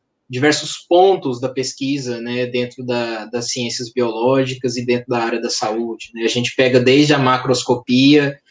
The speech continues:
é, anatomia e outros aspectos macroscópicos, até a microscopia, material genético, biologia molecular.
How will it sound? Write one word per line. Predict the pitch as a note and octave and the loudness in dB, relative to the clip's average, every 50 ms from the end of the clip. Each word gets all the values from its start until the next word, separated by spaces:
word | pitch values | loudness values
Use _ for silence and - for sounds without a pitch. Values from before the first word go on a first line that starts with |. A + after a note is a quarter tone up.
| - - _ _ - | -20 -20 _ _ -2
é, | B2 A#2+ A#2+ A#2+ A#2 | 0 0 2 2 0
anatomia | A#2 A#2+ B2 A#2+ A#2+ - A#2+ A2+ A#2 B2+ C3+ C#3+ D3 C#3 C3 A#2+ A#2 | 0 0 0 -2 0 -2 -2 -2 0 0 2 2 4 4 4 4 4
e | A2+ A2+ A2+ A2+ A2 A2 G#2 - | 2 0 0 -2 -4 -6 -8 -6
outros | - B2+ B2 B2 B2+ B2 B2+ | -4 -4 -4 -2 -2 -2 -2
aspectos | B2 A#2+ A#2+ - - B2 A#2 - - - | -2 -2 -2 -4 -4 -4 -4 -4 -6 -8
macroscópicos, | A#2+ A2+ A2 - A#2+ A#2 - - - C3+ C#3+ D3 C#3+ - - - | -8 -8 -6 -6 -8 -8 -8 -4 0 0 2 2 0 -2 -2 -2
até | B2 A#2+ - C3+ | -2 0 0 -2
a | C3+ | -2
microscopia, | C3+ C3 C3+ - C3 B2 - - A#2+ - - C#3+ C#3+ C#3+ C#3 C3+ C3+ B2+ | -2 -2 -4 -6 -6 -6 -4 -6 -8 -4 0 2 4 4 4 4 2 0
material | B2 B2 B2 A#2+ - A#2+ A#2+ A#2+ A#2+ | 0 -2 -4 -2 -2 -2 0 0 0
genético, | A#2+ A#2 A2+ A#2+ B2+ C3+ C3+ B2+ B2+ - - - - B2+ B2 | -2 -4 -2 -2 0 0 0 0 -2 -6 -8 -8 -8 -6 -4
biologia | B2 A#2+ A#2 A#2 A#2 A2 A#2+ A#2+ | -4 -2 -2 -2 -2 -2 -4 -4
molecular. | A#2 A2+ A2 A2 - _ - A2 A#2+ C3 C3 C3+ C3 C3 | -6 -6 -8 -10 -12 _ -4 0 0 2 2 0 -2 -4